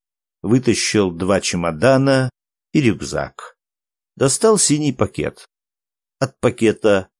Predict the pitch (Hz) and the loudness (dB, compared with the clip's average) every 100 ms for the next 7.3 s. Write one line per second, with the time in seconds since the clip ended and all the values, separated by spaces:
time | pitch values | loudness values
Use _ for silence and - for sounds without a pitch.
0 | _ - 85 - - - - _ _ _ | _ -4 -4 -4 -12 -16 -20 _ _ _
1 | _ - 156 156 156 156 - 127 87 - | _ 0 2 2 0 -2 0 0 0 -6
2 | 80 52 _ - 82 78 80 104 85 - | -10 -10 _ -10 -6 -4 -2 0 -2 -4
3 | - _ _ _ _ _ _ _ _ - | -16 _ _ _ _ _ _ _ _ -2
4 | 127 156 147 151 135 - 104 - 101 - | 0 2 0 0 -2 -2 0 0 0 -2
5 | - 117 120 123 117 - 98 90 87 - | -2 0 2 0 0 -2 0 0 -2 -2
6 | 101 87 87 - - 87 80 - 80 - | -4 -2 -4 -4 -8 -10 -6 -8 -2 -2
7 | - - - | -2 -8 -16